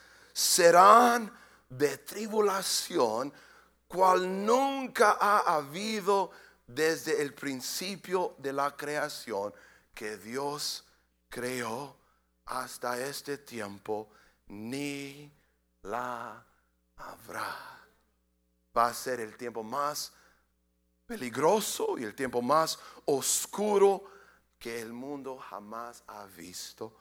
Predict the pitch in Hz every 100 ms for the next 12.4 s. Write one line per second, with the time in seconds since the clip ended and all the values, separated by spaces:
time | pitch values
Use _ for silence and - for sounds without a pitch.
0 | _ _ _ - - 143 143 147 143 135
1 | 147 143 139 127 131 117 113 127 120 110
2 | 123 139 - - 107 92 95 92 95 113
3 | - 101 127 - 123 - - - - -
4 | 131 127 117 - 117 107 117 117 - 113
5 | 123 123 131 - - - - - 135 147
6 | 156 160 156 - 131 123 120 - - -
7 | 143 147 143 123 123 120 - _ 110 107
8 | 131 135 127 123 120 - 143 151 143 135
9 | - - - 143 135 - - 127 95 -
10 | - - - - - _ - 76 - -
11 | 135 131 127 - - 135 139 127 104 -
12 | - 120 - 127